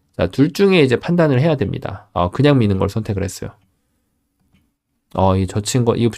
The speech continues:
이거 붙인 거는 지금 니시켄신 선수가 생각이 있네요. 자, 이게 이제 이렇게 해가지고 단수를 치면은 이 원래는 제공권을 좀 놓치는데 여기 밀어놓은 게 하나 있다 보니까 이걸 둬도 이제 이 단 젖히는 게 좀 힘이 없을 수도 있고요.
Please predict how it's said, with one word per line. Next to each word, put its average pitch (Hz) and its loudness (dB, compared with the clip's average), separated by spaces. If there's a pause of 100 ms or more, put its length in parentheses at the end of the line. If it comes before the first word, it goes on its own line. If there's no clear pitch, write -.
이거 139 6
붙인 156 2
거는 160 6
지금 135 2
니시켄신 147 0
선수가 135 0
생각이 170 2
있네요. 90 -2 (600)
자, 117 0
이게 123 6
이제 123 4
이렇게 151 2
해가지고 143 2
단수를 131 0
치면은 131 0 (420)
이 139 2
원래는 196 6
제공권을 185 6
좀 113 0
놓치는데 139 2
여기 107 4
밀어놓은 135 2
게 120 0
하나 120 0
있다 104 0
보니까 95 -4 (520)
이걸 208 8
둬도 165 4
이제 131 6
이 110 2
단 208 6
젖히는 190 2
게 143 2
좀 139 2
힘이 247 4
없을 143 2
수도 208 -4
있고요. 101 0